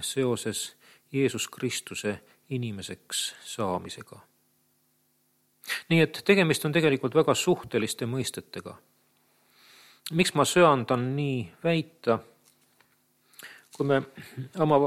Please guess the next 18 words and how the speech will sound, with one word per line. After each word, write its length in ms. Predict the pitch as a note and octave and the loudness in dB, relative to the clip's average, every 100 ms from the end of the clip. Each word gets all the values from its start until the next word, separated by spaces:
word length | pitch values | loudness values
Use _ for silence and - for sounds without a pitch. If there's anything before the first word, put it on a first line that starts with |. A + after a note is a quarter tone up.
| - | 6
avame 280 | E3 C3+ B2+ | 6 6 4
veel 180 | D3 C3 | 0 0
siit 460 | - C3 A#2 - C3+ | 0 -2 -2 -2 -4
prohvet 400 | - D3+ C#3 A#2+ | 0 -2 -2 -4
Jesaja 340 | D#3+ - B2 B2 | -2 0 0 2
raamatust 480 | C#3 A#2+ - A2+ F3 | 0 -2 -8 -8 -2
üheksanda 500 | C3+ A2+ - A2 A2 | -2 -2 -4 -8 -10
peatüki 600 | - A#2 G#2 G#2+ - G2+ | -6 -4 -4 -10 -8 -8
ja 60 | A#2+ | -4
loeme 320 | C3+ A#2+ A2 - - B2 | -4 -4 -8 -12 -14 -10
viiendat 540 | C#3+ D#3+ B2 G#2+ - - | -8 -6 -6 -8 -8 -2
salmi, 480 | E3 D#3+ A#2+ G2 F#2 _ _ _ - - - - - - | 2 4 2 -4 -16 _ _ _ -20 -20 -20 -20 -18 -8
siis 220 | C3+ - - | -6 -6 -6
see 380 | C3+ C#3+ A#2+ D#3 | -6 -8 -6 -4
on 80 | |
päris, 320 | F#3 F3 - - E3 | -2 -2 -2 0 2
äh, 140 | D#3 D#3 E3 - | 2 0 -16 0
põnev. 400 | G3+ E3 G#2 - | 2 4 0 -4